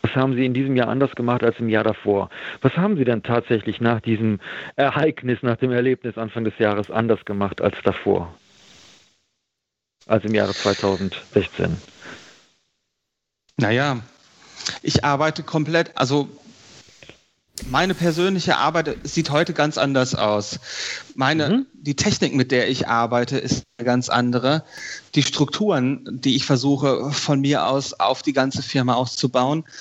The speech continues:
Speaker 2: mein Selbstmanagement ist ein anderes. Ähm, und,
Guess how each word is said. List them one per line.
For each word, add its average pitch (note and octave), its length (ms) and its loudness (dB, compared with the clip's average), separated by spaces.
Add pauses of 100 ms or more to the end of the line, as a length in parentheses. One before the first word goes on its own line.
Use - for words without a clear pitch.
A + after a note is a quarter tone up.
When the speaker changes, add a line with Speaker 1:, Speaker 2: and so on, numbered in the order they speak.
(120)
Speaker 2:
mein C#3+ 160 2
Selbstmanagement B2 840 0
ist - 200 -4
ein A2 160 4
anderes. A#2 640 0 (640)
Ähm, B2 540 0 (560)
und, C#3 220 2